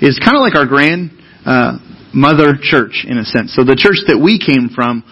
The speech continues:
was planted out of Hope Church in Texas. And so, uh, Hope Church planted Church in the Valley, and Church in the Valley, uh, planted our church. And so th-, that's the connection. So we,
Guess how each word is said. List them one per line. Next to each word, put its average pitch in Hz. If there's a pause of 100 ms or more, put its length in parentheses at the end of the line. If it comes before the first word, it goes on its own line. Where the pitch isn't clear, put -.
(120)
was 135
planted 165
out 120
of 113
Hope -
Church -
in 117
Texas. - (380)
And 120
so, 113 (380)
uh, 123
Hope 139
Church 151
planted 135
Church 156
in 147
the 131
Valley, 135
and 113
Church -
in 131
the 117
Valley, 123 (320)
uh, 117
planted 131
our 143
church. -
And 117
so 120
th-, 135
that's 143
the 120
connection. 127
So 127
we, 143